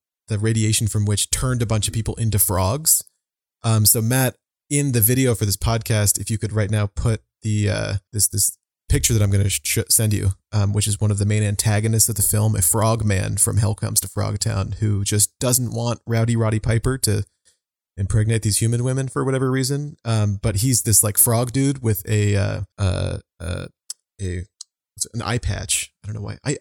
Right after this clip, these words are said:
I, sometimes I suck at recalling, uh, like, uh, pieces of, like, jewelry or, like, attaches. Like, sometimes I call, uh, bracelets wrist necklaces.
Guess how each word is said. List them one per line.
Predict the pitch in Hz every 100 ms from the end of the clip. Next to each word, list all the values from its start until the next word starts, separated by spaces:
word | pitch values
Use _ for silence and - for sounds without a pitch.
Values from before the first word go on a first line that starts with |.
| -
I, | 156
sometimes | - 415 453 370
I |
suck | 143 - 127
at | -
recalling, | 120 - 117 123 131 127 _ _
uh, | 113 107 107 -
like, | 117 - _ - - - - - -
uh, | 110 101 101 -
pieces | 147 - 135
of, | 123
like, | 127
jewelry | - 113 120 117 123 127 131
or, | 117 107 107
like, | 107 - _
attaches. | 110 - 120 117 107 117 123 -
Like, | 110 107 -
sometimes | - 131 156 139
I | 120
call, | - 120 113 113 110 -
uh, | 104 95 - _ _ _ -
bracelets | 107 113 123 -
wrist | 107 104 -
necklaces. | 120 127 120 135 135 -